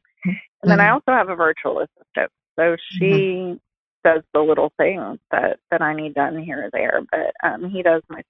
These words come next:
Speaker 1: scheduling and a lot of my pleading work. And I will say, even though it's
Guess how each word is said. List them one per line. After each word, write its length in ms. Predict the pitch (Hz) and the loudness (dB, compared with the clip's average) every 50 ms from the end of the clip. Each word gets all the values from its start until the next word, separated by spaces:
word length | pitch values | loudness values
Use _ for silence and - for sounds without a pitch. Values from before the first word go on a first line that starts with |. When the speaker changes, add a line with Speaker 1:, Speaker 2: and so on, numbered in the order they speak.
| - - | -2 0
Speaker 1:
scheduling 920 | 156 151 - - 233 233 226 214 196 190 185 180 165 165 160 165 160 160 | 0 0 0 0 0 2 2 2 0 0 0 0 0 0 -2 -2 -2 -4
and 280 | 156 165 185 180 180 - - - | -4 -4 -6 -6 -10 -8 -2 0
a 60 | 185 | 2
lot 180 | 175 175 170 165 | 4 4 2 2
of 40 | 165 | 2
my 120 | 165 156 156 - - | -2 -6 -6 -8 -6
pleading 320 | - 233 220 214 208 196 190 | -4 -2 -2 -2 -2 -2 0
work. 340 | 185 175 170 165 165 160 - - | 2 2 2 2 2 -2 -4 -6
And 120 | - 165 | -6 -4
I 200 | 170 - 208 214 | -2 0 0 -2
will 160 | 208 196 190 - _ - | -2 -6 -8 -8 _ 0
say, 380 | 165 175 170 165 165 165 175 175 | 2 4 4 4 4 2 2 0
even 220 | - 233 240 240 226 | 0 -2 0 0 2
though 160 | 220 208 202 | 2 4 2
it's 140 | 180 - | 2 0